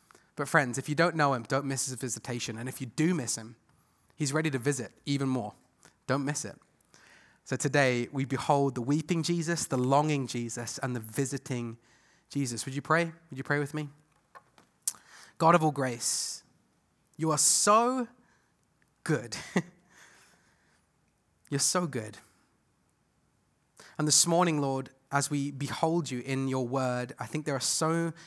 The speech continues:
many things that you would have to say to us. Firstly, I want to speak to a group here, um, where that first point of, "Behold the weeping Jesus," it's not a conceptual reality, it's what they're feeling today.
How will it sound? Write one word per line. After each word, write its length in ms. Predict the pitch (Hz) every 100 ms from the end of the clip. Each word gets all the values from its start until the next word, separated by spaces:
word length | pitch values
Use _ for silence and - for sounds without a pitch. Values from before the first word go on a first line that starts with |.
| -
many 260 | 139 143 135
things 340 | - 143 123
that 120 | -
you 80 | 139
would 100 | 131
have 180 | 131 127
to 80 | 127
say 220 | - 120
to 180 | 113 117
us. 160 | 117 -
Firstly, 440 | 170 175 175 147
I 40 | 135
want 160 | 135
to 60 | 135
speak 320 | - 160 -
to 120 | -
a 60 | 139
group 300 | 135 139 -
here, 340 | 127 120 127 - - - - - -
um, 380 | 135 131 131 -
where 120 | 160 160
that 160 | 196
first 420 | - 208 214 -
point 500 | - 165 120 - - - _ _ _ -
of, 240 | 135 - - _
"Behold 360 | - - 160 151
the 80 |
weeping 340 | 143 147 143 127
Jesus," 400 | 131 123 117 113
it's 180 | 135 -
not 160 | 175 175
a 20 |
conceptual 720 | 170 143 - 147 - 143 127
reality, 500 | 127 113 117 - 127
it's 160 | 117
what 160 | 160 139
they're 80 | 131
feeling 380 | - 127 117 110
today. 340 | 107 104